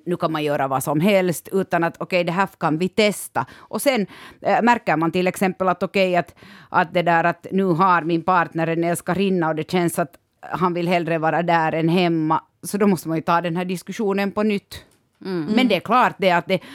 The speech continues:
Speaker 1: jag tror ju kanske att, eh, det finns en risk, eh, att bli förälskad i den som man har en intim relation med,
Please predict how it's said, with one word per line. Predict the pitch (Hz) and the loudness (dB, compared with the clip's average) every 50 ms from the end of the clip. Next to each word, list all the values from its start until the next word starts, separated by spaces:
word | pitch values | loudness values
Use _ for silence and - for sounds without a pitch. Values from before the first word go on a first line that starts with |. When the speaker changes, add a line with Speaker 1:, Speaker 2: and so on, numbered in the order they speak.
| - - - | -20 -20 -20
Speaker 1:
jag | - - 196 196 233 247 262 | -16 -8 -2 2 2 2 2
tror | 254 226 202 185 151 143 147 | 0 0 0 0 0 0 -2
ju | 147 147 | -2 -4
kanske | - - 139 143 143 - - 175 - | -2 -2 -2 -2 -2 -2 -2 -2 0
att, | - 165 160 - - - - | 0 -2 -2 -2 -6 -14 -10
eh, | - 160 170 165 160 165 151 | -6 -4 -2 -2 -2 -2 -2
det | - 175 185 - | 0 -2 -2 2
finns | - 226 247 247 240 240 226 - - | 4 4 6 6 6 4 4 2 0
en | 160 147 143 139 | 0 0 0 -2
risk, | 147 151 175 180 165 - - - - - 175 | -2 -2 -2 -2 -2 -4 -6 -12 -12 -12 -10
eh, | - - 156 151 156 156 156 151 143 113 - | -6 -4 -2 -2 -2 -2 -2 -2 -2 -4 -4
att | - 143 147 - - 180 - | -2 -2 -2 -2 -4 -6 -4
bli | 185 170 185 185 170 160 | -2 2 2 2 2 2
förälskad | - 165 156 143 147 147 160 147 - - - 147 147 147 143 | 0 0 -2 0 -2 -2 -4 -8 -6 -4 0 0 0 0 0
i | 156 156 | -2 -2
den | 151 156 151 151 | 0 0 0 0
som | 135 - 156 143 151 | 0 0 -2 0 0
man | 156 151 151 151 | 0 0 0 0
har | 151 156 156 151 151 | 2 2 2 2 2
en | 151 151 151 147 | 0 0 -2 0
intim | - - 165 156 143 - 160 156 151 151 151 | 0 2 0 2 2 0 0 0 2 2 2
relation | 151 151 151 151 156 156 - - 190 175 165 156 156 160 | 2 2 0 0 0 -2 -2 0 0 2 2 2 2 2
med, | 160 165 156 151 | 2 2 2 0